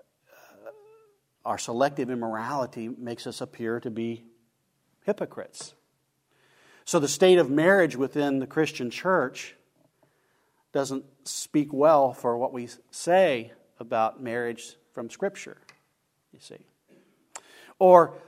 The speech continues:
uh, how we enter the political arena. You know, wh-, wh-, what, how should a Christian enter, enter civil discourse? Well, a Christian should enter it civilly. And probably most do. But unfortunately, sometimes the most noticeable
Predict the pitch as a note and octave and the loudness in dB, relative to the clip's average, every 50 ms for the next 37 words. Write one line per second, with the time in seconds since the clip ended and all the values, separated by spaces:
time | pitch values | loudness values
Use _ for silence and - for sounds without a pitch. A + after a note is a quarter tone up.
0 | - - D#3+ C3 B2+ - D#3+ E3+ E3+ D#3+ D#3+ D#3 D#3+ D#3 D#3 D3+ D3 C#3+ D3 D3 | -6 0 0 2 2 6 6 6 8 8 6 4 4 4 4 4 2 2 2 2
1 | C#3+ F3 G3 A3 - D3 B2 A#2 A2+ G#2 A2 A2 A2 G#2+ G#2+ A2 A#2+ C3 A#2+ A2+ | 2 2 2 2 -2 -2 -4 -4 -4 -4 -6 -8 -8 -10 -12 -12 -12 -12 -14 -14
2 | _ _ _ - - C#3+ C#3 - - E3 C#3 - - - D#3+ F3+ A3 A3+ - - | _ _ _ -20 -16 -14 -14 -12 -10 -8 -8 -8 -6 0 4 4 4 4 6 4
3 | A3+ A3+ - G#3+ F#3+ F3+ - - G3+ - - D#3+ D3+ D3+ D3 C3+ C#3+ C#3 C3 C#3+ | 4 4 4 0 -2 -2 0 -2 -2 -2 0 -2 -2 -2 -2 -2 -2 -2 -4 -4
4 | A#2+ B2 - C#3 C#3+ C#3+ - C#3 C3+ C3+ C3 - - D#3+ D3 D3 C#3+ C3 C#3 D#3+ | -8 -10 -12 -10 -10 -8 -6 -6 -6 -6 -6 -2 -2 0 2 2 0 2 0 -2
5 | D#3 - - - B2+ A2 G#2 G#2+ - C#3+ D3 F#3+ F3 G#3 F#3+ - - D3 C#3 - | -2 -2 -6 -6 -6 -4 -4 -4 0 2 4 4 4 2 -2 -4 -8 -8 -8 -8
6 | - D3 C#3 C#3 - D3+ C3+ C#3 C3+ C#3+ - D3+ C#3+ C#3 - - - - A3 A3+ | -10 -10 -10 -10 -10 -10 -8 -8 -8 -10 -8 -8 -8 -8 -8 -10 -8 -6 -6 -6
7 | G#3 E3 B2 F2+ D2+ G2 G#2+ - _ _ _ _ _ _ _ _ _ _ _ _ | -4 -6 -12 -12 -12 -16 -18 -20 _ _ _ _ _ _ _ _ _ _ _ _
8 | _ _ _ _ _ _ _ _ _ _ - D#3+ D3+ C#3+ E3 G3 F#3 E3+ E3 D#3 | _ _ _ _ _ _ _ _ _ _ -4 -4 0 4 6 6 6 6 4 0
9 | F3 E3+ E3 D#3+ D#3 D3+ D3+ - E3+ G#3 B3 C4+ G3+ C3+ G#2 - - _ _ _ | 2 4 4 4 4 2 0 -4 -4 -4 -4 -4 -6 -8 -12 -18 -20 _ _ _
10 | _ _ _ _ _ _ _ _ _ _ _ _ _ - - - - - C#3+ D3+ | _ _ _ _ _ _ _ _ _ _ _ _ _ -20 -20 -16 -2 4 6 6
11 | D3+ D3 D3+ F#3 G#3 B3 A3 - E3+ D3+ D3 F3 E3 D#3+ D#3 D3+ C#3+ D3+ D3 D3 | 6 6 8 10 10 10 8 6 -2 0 0 0 0 2 2 0 2 2 4 4
12 | D3 C#3 C#3 - C#3+ C#3+ D#3+ F3+ G#3+ B3 A#3 - - D#3 C3+ C3 B2 B2+ - - | 4 4 2 0 4 8 10 10 10 10 8 4 0 0 2 2 2 2 -2 -8